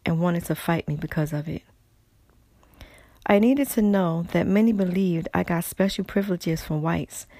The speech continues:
which was always mind-boggling to me because there were literally no whites around us.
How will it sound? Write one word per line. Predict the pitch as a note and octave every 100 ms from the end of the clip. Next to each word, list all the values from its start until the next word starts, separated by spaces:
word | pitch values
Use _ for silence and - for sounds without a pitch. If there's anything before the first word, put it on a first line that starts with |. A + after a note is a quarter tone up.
| - - _ -
which | G3 -
was | E3+ -
always | F3+ F3+ E3+
mind-boggling | D#3+ E3 E3+ D#3 D3+ D3+ D#3 D#3
to | -
me | D#3 E3+ D#3
because | D3+ - D3+ D3+ -
there | E3+
were | D#3+
literally | D#3 D#3+ D#3 D3 C#3+ C#3
no | C#3+ D3 D#3 D#3+
whites | D3+ D3 D#3 -
around | C#3+ D3 D3 C#3+
us. | C#3 C#3